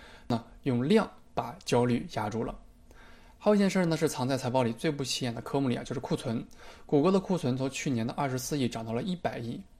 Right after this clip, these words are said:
一家搜索公司囤了一百亿的货，囤的是啥呀？T P U，它自研的A I芯片。这个季度，谷歌第一次开始把整套T P U系统装进自己的机房，财报里甚至专门改了云服务的定义，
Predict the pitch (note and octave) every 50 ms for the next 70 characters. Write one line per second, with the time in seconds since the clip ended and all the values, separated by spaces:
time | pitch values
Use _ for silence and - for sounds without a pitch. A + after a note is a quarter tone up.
0 | - - - - - - E3 C#3+ E3 D#3+ - - F3 D#3+ C3 A2 A#2 A2+ A2+ A2+
1 | - B2 A#2 A2+ - - A#2+ A#2 C3 - D#3 C#3+ - A#2+ G#2+ G#2 A2+ A#2+ A2+ A#2
2 | - - - G2 - - - - - - - - - - - - A#2 A#2+ B2+ B2+
3 | A2 A2 G#2+ A#2+ B2 B2 - - - - - - - - - - - - C#3+ B2
4 | - C3 A#2+ A#2 A2+ A#2 D#3+ - - - - - - - - - - - E3 -
5 | - F3+ C#3+ A#2+ A#2 A#2 B2 - B2+ A#2+ B2 A#2+ - - C3 B2+ - C#3 - -
6 | - - - - - - - - - - - - - - - A3 F#3+ E3+ E3+ F3
7 | E3 D#3 - A#2+ A2 - C3 C#3 D#3+ D#3+ E3+ E3 - D3+ D3 - C#3 C3+ C#3 C3+
8 | C3+ B2 A#2+ B2 - - C3 G#2+ G#2+ A2 C3+ C#3 C3 - C3 A#2 A#2+ A#2 - C3
9 | A2+ A2+ B2+ - C3 B2+ C3 B2 A#2 A2+ - B2+ A2+ A2+ A2+ G#2+ - A#2 A#2 -
10 | B2 C3 C3 - - - - - - - - D3 D3+ E3 D3+ B2+ - D#3 D3+ C#3+
11 | B2 - - - D3+ D#3 D#3 A#2+ G#2+ A2 - C3 - A2 G#2 G#2+ A2+ C3+ A#2+ A2
12 | A2 A#2+ C#3 - - B2 A2+ A#2+ A#2 A#2 - D3 C#3 D3+ D3+ D3 -